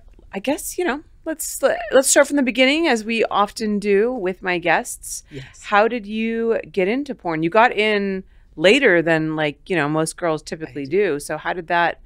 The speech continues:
Speaker 1: come about?
Speaker 2: Yeah, I did. I was, as one would say, in the prime of my life, my late thirties. And I had always been a model, off and on, I mean, ever since I was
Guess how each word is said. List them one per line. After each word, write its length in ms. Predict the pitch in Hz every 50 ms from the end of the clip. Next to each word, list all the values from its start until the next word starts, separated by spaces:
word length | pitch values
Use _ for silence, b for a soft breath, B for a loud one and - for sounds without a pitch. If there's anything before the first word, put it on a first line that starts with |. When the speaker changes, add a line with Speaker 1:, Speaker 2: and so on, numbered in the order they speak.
| - - - -
Speaker 1:
come 160 | - - 180
about? 360 | 170 165 185 165 - - - - -
Speaker 2:
Yeah, 420 | 131 135 151 165 180 196 214 202
I 180 | 170 147 147 151
did. 440 | 139 143 151 175 208 226 190 143 135
I 360 | 123 - 135 143 147 151 160
was, 500 | 156 160 156 151 151 147 147 143 - - - -
as 680 | 139 147 147 147 143 147 147 147 135 - - - - - - - - - _
one 240 | - 151 160 170 165
would 140 | 156 156 147
say, 400 | - - 165 156 151 147 147 143
in 140 | 139 139 131
the 80 | 123
prime 720 | 120 - - - - - - 156 147 165 190 208 214 220 220
of 120 | 202 185
my 200 | 196 202 190 190
life, 360 | 180 156 127 98 87 117 - 127
my 180 | 123 120 120
late 360 | 120 120 120 135 156 - - -
thirties. 580 | 123 110 85 - - - - - - - - b b b b b b b b b b - -
And 680 | 127 131 127 127 127 127 127 127 123 127 127 120 117 - - - - - b b b b b b b b - -
I 180 | 143 165 208 269
had 240 | 277 294 233 190 185
always 400 | 175 175 175 175 175 170 165 131
been 460 | - 165 160 160 156 151 151 147 131 - -
a 160 | 131 127 120
model, 500 | 123 123 120 123 127 127 147 160 175 - - _ _ - - - - - - - - - - -
off 200 | 139 139 135 -
and 140 | 147 139 135
on, 380 | 131 131 131 127 131 127 110 - - - -
I 80 | - 120
mean, 280 | 117 117 117 110 110 - - - - - - -
ever 180 | 120 117 117 120
since 280 | - - 123 117 -
I 80 | 120 117
was 420 | 113 117 110 107 - - - -